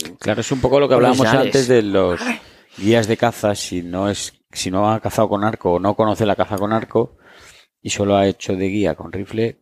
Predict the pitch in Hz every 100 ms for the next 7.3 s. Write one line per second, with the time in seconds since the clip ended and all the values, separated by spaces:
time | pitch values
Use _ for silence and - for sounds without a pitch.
0 | _ - - - - 95 80 90 98 -
1 | 90 101 - 101 92 104 113 101 85 82
2 | 107 92 92 113 131 _ - - - 82
3 | - _ _ _ _ _ _ _ _ _
4 | _ _ _ _ _ - - 98 92 98
5 | 107 98 92 90 92 - 107 117 131 120
6 | 107 92 92 127 127 123 120 101 92 92
7 | 95 - _